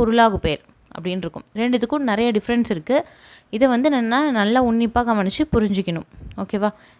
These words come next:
இல்ல, இதுல வந்து ரெண்டுத்துக்கும் மிஸ்டேக் பண்றதுக்கு நிறைய வந்து வாய்ப்பு இருக்கு. பொருளாகு பெயர், அப்புறம் சினையாகு பெயர் அப்படின்னு சொல்லிட்டு. ஓகே, அடுத்து பார்த்தீங்கன்னா, அடுத்தது என்ன ஆகு பெயர் அப்படின்னு வந்து பார்க்கலாம். பார்த்தீங்கன்னா, அடுத்-, ஆ, பொங்கலுக்கு முன்னாடி வீட்டு சுவருக்கு என்ன அடிப்போம் அப்படின்னு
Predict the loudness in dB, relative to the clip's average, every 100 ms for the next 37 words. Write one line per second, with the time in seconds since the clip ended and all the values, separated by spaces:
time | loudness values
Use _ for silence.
0 | -6 2 4 2 0 0 2 2 2 2
1 | 0 -2 -2 -2 -4 -4 -6 -4 -4 -2
2 | 0 0 0 0 2 0 0 -4 -4 -12
3 | _ -20 _ _ 0 2 2 2 0 0
4 | -2 -8 -6 -2 -2 -2 -4 -4 -4 -6
5 | -4 -4 -6 -8 -6 -8 -8 -14 _ _
6 | -20 -20 _ -10 -6 -8 _ -20 _ _
7 | _ _ 2 4 4 4 4 2 2 4
8 | 2 2 0 2 2 4 4 2 2 0
9 | 0 0 0 0 2 0 0 -4 -4 -4
10 | _ _ _ _ _ 0 0 2 4 4
11 | 6 4 0 _ -2 2 2 2 2 4
12 | 6 4 4 2 4 4 4 2 0 0
13 | 0 0 2 2 2 0 0 2 4 2
14 | 2 0 0 0